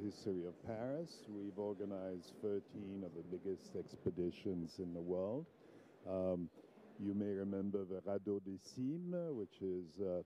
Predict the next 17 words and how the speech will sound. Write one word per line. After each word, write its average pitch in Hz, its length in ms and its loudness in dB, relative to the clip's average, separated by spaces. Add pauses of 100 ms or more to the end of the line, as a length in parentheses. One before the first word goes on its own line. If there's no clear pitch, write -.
(140)
tool, 107 640 2
one 95 180 -4
of 90 80 -6 (100)
many 98 340 0
we 87 420 -4 (100)
have, 87 340 -2 (100)
um, 85 460 0
developed 98 580 2
in, 87 380 -4 (580)
to 107 100 6
explore 104 460 2
the 92 220 -4
canopy 98 640 2
of 87 80 -2
rainforests. 95 1000 -4 (100)
And, 98 460 0
um, 98 360 -2